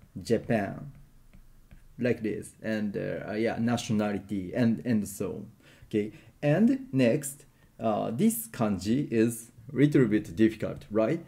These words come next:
Uh, even a native Japanese, this kanji is difficult. So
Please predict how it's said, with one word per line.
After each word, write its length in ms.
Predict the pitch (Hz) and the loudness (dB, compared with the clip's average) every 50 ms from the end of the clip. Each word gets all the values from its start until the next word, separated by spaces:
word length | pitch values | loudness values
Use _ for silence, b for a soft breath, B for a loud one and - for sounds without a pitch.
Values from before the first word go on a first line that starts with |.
| 143 B | -10 B
Uh, 140 | B 101 98 98 | B -4 0 2
even 360 | 139 175 185 165 156 160 135 | 2 2 2 0 0 0 2
a 60 | 107 | 2
native 480 | 101 101 107 110 110 107 104 95 85 - | 4 4 4 2 2 0 -2 -6 -6 -4
Japanese, 540 | - 104 87 85 - 90 85 87 101 - - B B B | -4 -4 -4 -4 -6 -8 -8 -8 -10 -12 -14 B B B
this 220 | B 127 143 139 139 | B 0 0 0 0
kanji 380 | - 117 101 104 101 110 127 | -2 0 0 0 0 0 -2
is 240 | - - 107 98 87 | -2 -2 -2 -2 -4
difficult. 580 | - - 110 107 - - - 101 107 123 120 - b b b b | -4 -2 -2 -2 -2 -2 -4 -4 -4 -4 -6 -8 b b b b
So 260 | b - 143 123 - | b 0 2 2 2